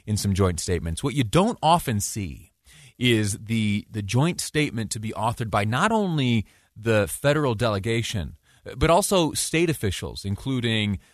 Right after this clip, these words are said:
uh, the governor, the attorney general, the Senate president, the Speaker of the House.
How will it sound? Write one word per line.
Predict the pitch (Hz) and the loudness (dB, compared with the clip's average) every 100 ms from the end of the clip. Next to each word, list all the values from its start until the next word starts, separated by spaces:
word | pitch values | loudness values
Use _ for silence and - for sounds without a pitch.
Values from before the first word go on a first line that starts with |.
| _ | _
uh, | 101 104 | -2 0
the | 95 | 0
governor, | 98 127 113 95 60 - _ _ | 2 2 4 0 -2 -10 _ _
the | 117 | -2
attorney | 120 - 135 135 110 | -2 0 2 2 2
general, | 107 101 87 58 52 _ _ - | 0 0 -2 -4 -12 _ _ -8
the | 110 | -2
Senate | - 160 151 131 | 0 2 2 2
president, | - 104 85 76 55 - | 0 0 -2 -6 -12 -14
the | 101 | -8
Speaker | - - 170 - 131 | -6 -2 -4 -2 -2
of | 104 | -2
the | |
House. | 95 - 113 67 - - | -4 -2 -2 -2 -6 -14